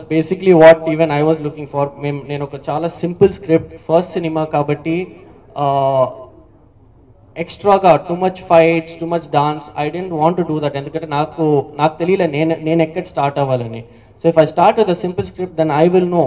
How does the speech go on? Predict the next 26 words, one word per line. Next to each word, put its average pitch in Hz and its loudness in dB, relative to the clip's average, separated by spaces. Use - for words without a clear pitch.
where 147 0
my 135 -2
bearings 131 -4
are. 113 -4
And, 139 -6
uh, 127 4
that 156 0
was 175 6
what 165 6
he 170 2
was 175 6
looking 156 -2
for 143 6
too 135 4
from 135 -2
a 127 0
script, 127 -8
from 131 -4
his 156 -6
script, 131 -12
and 127 -10
that's 143 -6
what 151 0
his 143 -8
script - -6
was. 127 -2